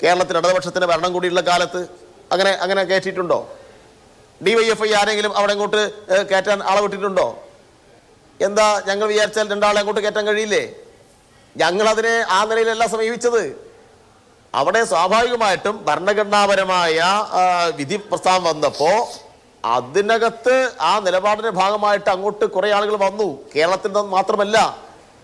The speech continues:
ഒരു രാഷ്ട്രീയ താല്പര്യവുമില്ലാത്ത, ആ, അയ്യപ്പനിൽ നല്ല വിശ്വാസമുള്ള ധാരാളം സ്ത്രീ വിശ്വാസികൾ ഉൾപ്പെടെ ശബരിമലയിൽ കയറണം എന്ന ആഗ്രഹവുമായിട്ട്, അയ്യപ്പനെ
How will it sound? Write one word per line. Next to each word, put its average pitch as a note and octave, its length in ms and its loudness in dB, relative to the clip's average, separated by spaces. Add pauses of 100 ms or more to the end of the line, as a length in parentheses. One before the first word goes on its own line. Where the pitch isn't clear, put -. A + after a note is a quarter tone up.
(160)
ഒരു D3 160 -2
രാഷ്ട്രീയ G3+ 400 0
താല്പര്യവുമില്ലാത്ത, G#3 920 0
ആ, F3+ 800 0
അയ്യപ്പനിൽ F#3+ 540 -4
നല്ല F3 220 0
വിശ്വാസമുള്ള G3 1040 0
ധാരാളം F#3 500 2
സ്ത്രീ F3+ 260 -6
വിശ്വാസികൾ G3 680 0
ഉൾപ്പെടെ G3 500 0 (280)
ശബരിമലയിൽ G3 460 -2 (100)
കയറണം G3 340 2
എന്ന G3 160 -2
ആഗ്രഹവുമായിട്ട്, G3+ 800 2
അയ്യപ്പനെ F#3+ 460 -2